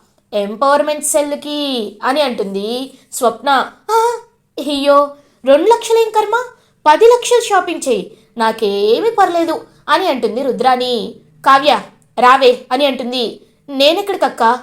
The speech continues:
అని అడుగుతుంది కావ్య. రాజ్ కూడా, "స్వప్న, ఇప్పుడు కావ్యను ఎందుకు తీసుకువెళ్తున్నావు?" అని అడుగుతారు. "ఏం లేదు రాజ్, ఎవడో ఒక గొట్టంగాడు మా కావ్యని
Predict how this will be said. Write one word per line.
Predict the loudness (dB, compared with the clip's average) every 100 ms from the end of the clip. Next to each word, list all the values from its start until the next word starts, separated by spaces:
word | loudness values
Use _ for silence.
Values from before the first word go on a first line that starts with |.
| -6 -4
అని | 0
అడుగుతుంది | 0 -2 -4 -8 -8 -8 -8 -2
కావ్య. | -2 0 2 2 0 -6 _ _ 2
రాజ్ | 4 4 2
కూడా, | 0 2 4 0 -6 _ -12
"స్వప్న, | -2 -2 -2 -4 -4 -8 _ _ -8
ఇప్పుడు | -6 -2
కావ్యను | 2 2 2
ఎందుకు | -4 -6
తీసుకువెళ్తున్నావు?" | -6 -4 -2 -2 -2 -4 -4 -6 -4
అని | -2
అడుగుతారు. | -2 0 2 2 0 -8 -20 _ -12
"ఏం | 0 2 4 2 2
లేదు | 2 4
రాజ్, | 4 4 4 2 -4 _ _ _ -8
ఎవడో | 0 2 2 4 4 4 2
ఒక | 0 0
గొట్టంగాడు | 0 0 0 0 2 4 4 0 -6 _ _ _ 0
మా | 2 4
కావ్యని | 4 4 4 2 0 -2 -4